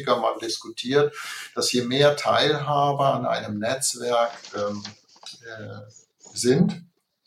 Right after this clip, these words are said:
umso größer wird der Wert des eigentlichen Netzwerks im Quadrat. Heißt, das ist der sogenannte Metcalfe'sche Effekt. Das kann man sich so vorstellen wie beim Ariba-Netzwerk zum Beispiel, wenn Sie da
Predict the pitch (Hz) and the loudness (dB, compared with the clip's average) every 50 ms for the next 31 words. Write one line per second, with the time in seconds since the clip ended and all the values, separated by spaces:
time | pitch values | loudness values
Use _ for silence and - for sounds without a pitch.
0 | - - - - 135 131 123 131 131 - - 131 143 156 156 156 156 127 - 135 | -20 -16 -6 -2 0 0 2 2 0 0 2 2 4 4 4 4 2 2 2 0
1 | - - 117 110 113 123 131 139 135 - - - - - - - 95 95 101 110 | 0 0 -2 0 2 4 4 4 4 2 0 -2 -4 -4 -2 -2 -2 -2 -2 -2
2 | - - - 104 101 - - 104 101 95 95 - - - 110 110 107 107 107 - | -4 -8 -8 -8 -8 -8 -8 -8 -8 -8 -6 -4 -4 -4 -4 -6 -6 -6 -4 -6
3 | - - - 110 - - 127 - - 120 117 110 - - - - _ - - - | -8 -8 -8 -10 -8 -8 -8 -8 -6 -2 0 0 0 -2 -4 -12 _ -18 -16 -14
4 | - - - - - - - - 107 110 113 110 117 123 - - 110 107 - - | -14 -12 -14 -14 -16 -10 -2 0 2 2 2 2 0 -2 -2 -2 -4 -4 -4 -4
5 | 107 113 110 123 123 120 113 104 107 110 110 120 127 - - - 104 104 107 107 | -4 -4 -2 -2 -2 -2 -2 -4 -6 -4 -4 -2 -4 -4 -2 0 0 0 0 0
6 | - - - 95 - - - 165 175 170 - - - _ - - - - - - | -2 -4 -6 -8 -6 -2 2 2 2 2 0 -4 -14 _ -16 -14 -14 -14 -14 -16
7 | - _ - 110 110 107 - - - - 127 131 131 123 120 113 110 123 127 135 | -18 _ -12 -12 -12 -10 -10 -12 -6 -2 0 0 2 0 0 0 0 2 4 4
8 | 143 143 156 151 143 - 143 127 131 131 135 131 123 123 123 123 - 113 110 - | 4 4 4 2 2 4 4 6 6 6 6 4 0 -2 -2 0 2 2 2 2
9 | - - - - 147 139 160 147 147 147 147 - - 127 127 127 127 127 - - | -2 -4 -4 -2 2 4 4 4 4 2 -2 -2 2 4 6 6 6 4 0 -4
10 | 131 120 110 117 120 - - 120 117 113 113 113 113 110 110 113 113 107 104 104 | -2 0 2 2 0 0 -4 -4 -4 -4 -4 -4 -6 -6 -6 -4 0 2 2 2
11 | 101 - | 0 -2